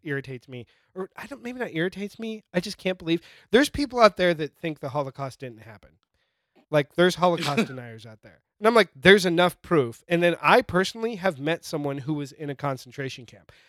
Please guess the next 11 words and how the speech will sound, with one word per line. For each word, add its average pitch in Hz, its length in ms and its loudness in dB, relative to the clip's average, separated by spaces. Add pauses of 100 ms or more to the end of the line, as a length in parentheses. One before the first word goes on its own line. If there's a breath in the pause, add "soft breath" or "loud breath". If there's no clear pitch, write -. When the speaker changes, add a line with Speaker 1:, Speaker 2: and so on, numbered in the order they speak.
(120 soft breath)
Speaker 1:
I 143 120 -2
have 202 160 2
met 220 160 0
a 254 60 2
person 170 480 0 (220 soft breath)
who 175 200 -2
met 156 360 4
Hitler, 185 520 4 (260 soft breath)
and 180 180 4
then 175 200 4
he 175 320 -14